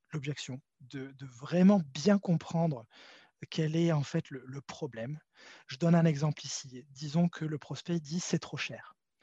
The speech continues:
Il faut clarifier ce que, ce que le prospect veut dire par « c'est,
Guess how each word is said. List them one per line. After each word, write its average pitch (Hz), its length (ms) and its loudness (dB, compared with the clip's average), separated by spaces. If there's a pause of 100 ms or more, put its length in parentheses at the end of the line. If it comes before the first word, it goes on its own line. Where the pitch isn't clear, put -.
(160)
Il 160 60 -8
faut - 140 -4
clarifier 160 480 0
ce - 80 -4
que, 139 100 -16
ce - 260 -14
que 139 120 -10
le 131 80 -14
prospect - 340 -12
veut 120 140 -10
dire 120 180 -14
par « - 340 -14
c'est, - 280 -10